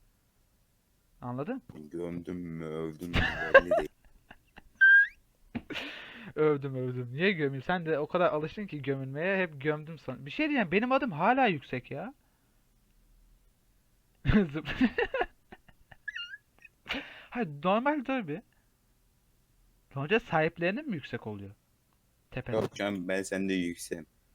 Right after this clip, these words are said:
Speaker 1: Ee, benim boyum uzun. <laughs>
Speaker 2: Ben bir elli.
Speaker 1: Ben, <laughs> ben bir yetmiş. Neyse. Evet, bir videonun daha sonuna geldik. Bu kadar boş yaptıktan sonra da kapatmanın
Speaker 2: Üç
Speaker 1: vakti
Speaker 2: kere
Speaker 1: geldi.
Speaker 2: videonun sonuna geldik diyorsun.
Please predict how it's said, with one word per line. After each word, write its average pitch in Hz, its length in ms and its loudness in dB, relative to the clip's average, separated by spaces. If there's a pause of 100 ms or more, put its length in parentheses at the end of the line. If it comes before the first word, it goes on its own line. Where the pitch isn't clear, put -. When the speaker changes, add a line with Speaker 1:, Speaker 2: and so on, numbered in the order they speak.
(320)
Speaker 1:
Ee, 139 220 -8
benim 160 280 -2
boyum 170 240 2
uzun. 135 180 2
<laughs> - 1400 -6
Speaker 2:
Ben 95 120 -2
bir 104 200 0
elli. 95 360 0 (560)
Speaker 1:
Ben, 170 260 0 (300)
<laughs> 226 300 -12
ben 139 240 -4
bir 151 140 -2
yetmiş. 135 400 -6
Neyse. 160 400 -8 (920)
Evet, 160 280 0
bir 156 120 -2
videonun 160 240 -2
daha 156 120 4
sonuna 156 180 -8
geldik. 147 180 -2
Bu 131 40 -12
kadar 156 260 2
boş 165 220 6
yaptıktan 160 460 0
sonra 139 340 -6
da 196 120 2
kapatmanın 139 640 -6
Speaker 2:
Üç - 60 -2
Speaker 1:
vakti - 160 -2
Speaker 2:
kere 101 140 2
Speaker 1:
geldi. 95 140 0
Speaker 2:
videonun 95 240 -4
sonuna 95 340 -4
geldik 85 280 -4 (100)
diyorsun. 82 300 -10